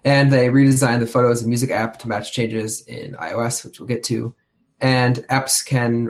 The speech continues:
require a game controller. So previously they had to always support the Siri remote,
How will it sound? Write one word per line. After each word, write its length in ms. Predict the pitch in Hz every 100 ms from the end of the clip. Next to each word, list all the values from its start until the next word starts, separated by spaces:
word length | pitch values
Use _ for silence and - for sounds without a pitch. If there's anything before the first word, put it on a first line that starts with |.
| -
require 580 | 113 - 131 139 139
a 140 | 127 120
game 240 | 120 117
controller. 680 | 113 110 - 104 107 117 - _
So 140 | - -
previously 480 | - 139 143 143
they 120 | 131 120
had 200 | 127 117
to 280 | 131 113 - _ _ _ -
always 380 | 123 123 123
support 400 | - 117 127 117
the 80 | 113
Siri 300 | 113 139 123
remote, 340 | 113 107 104